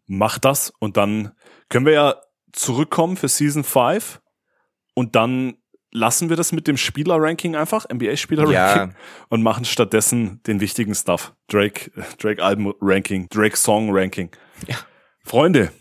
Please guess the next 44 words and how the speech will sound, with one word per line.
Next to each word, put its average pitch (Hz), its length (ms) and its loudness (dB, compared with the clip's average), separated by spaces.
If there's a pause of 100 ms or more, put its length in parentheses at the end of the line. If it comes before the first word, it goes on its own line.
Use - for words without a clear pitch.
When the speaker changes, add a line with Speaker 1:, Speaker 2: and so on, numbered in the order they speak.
Speaker 1:
wir 110 140 -2
machen 143 220 2
den 139 100 2
Sack 131 240 0
zu. 131 220 -2 (380)
Das 113 180 0
soll 135 100 2
es 147 100 -6
gewesen 139 320 -4
sein 113 260 -2 (100)
für 120 240 -2
die 110 280 0 (100)
heutige - 580 0
Ausgabe. 98 680 -2
Wir 120 260 -4
können 185 300 2
noch 175 160 2
keine 165 240 2
Versprechungen 143 680 2
machen. 110 320 0
Es - 180 -8
könnte 143 340 0
sehr 123 160 2
gut 113 200 0
sein, 107 320 2
dass 104 180 -2
ich - 160 -8
in 104 140 -2
Berlin 98 560 0 (220)
nicht 104 540 0
dazu 101 260 0
kommen 101 360 0
werde, 90 400 2
eine 95 140 -4
Aufnahme 90 360 -2
zu - 160 -6
machen. 87 200 -4
Ich - 120 -12
pack - 200 -6
mir 135 120 2
meinen 117 220 2
Mic 107 260 2
mal 117 160 2
ein, 120 360 -2